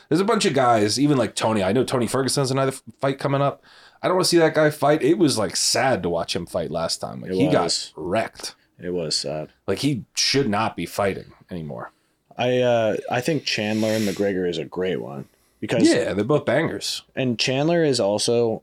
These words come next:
Speaker 2: um, he's, he's actually really skilled in more than just striking, but he cares so much about putting on a good show
Speaker 1: Oh, yeah.
Speaker 2: that he'll, like,
Speaker 1: He's
Speaker 2: sa-,
Speaker 1: great.
Speaker 2: he will sacrifice a result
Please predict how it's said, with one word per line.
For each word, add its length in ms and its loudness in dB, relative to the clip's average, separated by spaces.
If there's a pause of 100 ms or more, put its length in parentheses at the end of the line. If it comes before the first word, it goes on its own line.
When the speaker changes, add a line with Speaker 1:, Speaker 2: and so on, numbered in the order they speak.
Speaker 2:
um, 580 -2 (380)
he's, 320 -2 (480)
he's 260 -2
actually 320 2
really 400 2
skilled 460 0
in 200 0
more 320 0
than 380 -4
just 400 -4 (400)
striking, 580 -2 (520)
but 280 -2
he 280 -2
cares 320 0
so 160 0
much 200 -2
about 200 0
putting 200 -2
on 120 -2
a 40 -2
good 220 -2
show 460 -2 (200)
Speaker 1:
Oh, 200 2
yeah. 160 0
Speaker 2:
that 180 2
he'll, 220 2
like, 200 0
Speaker 1:
He's 160 0
Speaker 2:
sa-, 100 0
Speaker 1:
great. 100 2
Speaker 2:
he 60 4
will 180 2
sacrifice 680 0
a 60 2
result 560 0